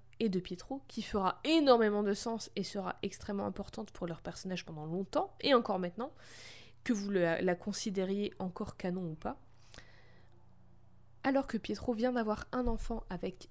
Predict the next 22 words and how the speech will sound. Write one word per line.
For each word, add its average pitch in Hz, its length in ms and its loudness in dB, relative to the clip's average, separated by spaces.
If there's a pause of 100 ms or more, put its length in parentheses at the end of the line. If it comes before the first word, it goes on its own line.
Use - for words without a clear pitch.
(140)
Crystal, 254 480 0 (220)
une 196 160 2
inhumaine, 185 540 2 (960)
Wanda 262 500 4
et 247 100 2
Vision 214 460 0
les 226 160 4
retrouvent 214 540 2
après 254 440 -2
des 202 300 -2
années 185 260 0
pour, 180 360 -6
euh, 160 320 -2 (640)
pour 208 140 0
la 185 100 2
famille, 180 420 -2
pour 196 220 -4
découvrir 185 460 -4
le 175 100 0
gamin 170 320 -4
et 160 120 -4
tout. 247 240 -6